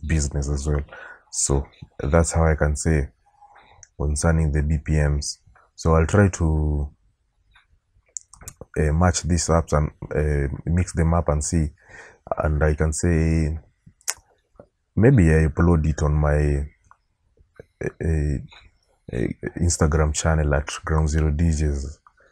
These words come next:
'cause uploading it over here, it will be a problem. So if you want to check it, uh, I, I'll leave a link to the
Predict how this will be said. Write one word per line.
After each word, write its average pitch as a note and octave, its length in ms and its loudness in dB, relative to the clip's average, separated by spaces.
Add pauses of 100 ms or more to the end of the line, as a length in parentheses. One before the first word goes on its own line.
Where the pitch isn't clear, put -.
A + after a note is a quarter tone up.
(220)
'cause D2 320 -2
uploading D#2+ 540 0
it D2+ 160 -4
over C#2+ 180 -2
here, D2+ 200 -2
it D2 120 -4
will C#2 120 -4
be D2 100 -4
a D2 60 -4
problem. D2 400 -4
So - 160 -6
if C#2+ 120 -2
you D#2 80 -4
want E2 120 -2
to - 80 -14
check F2+ 260 -2
it, - 160 -6 (560)
uh, D2 880 -2 (100)
I, - 280 -2
I'll D#2 120 0
leave D#2+ 180 0
a D#2+ 60 0
link E2 360 0 (920)
to D#2 180 -2
the C#2+ 920 -2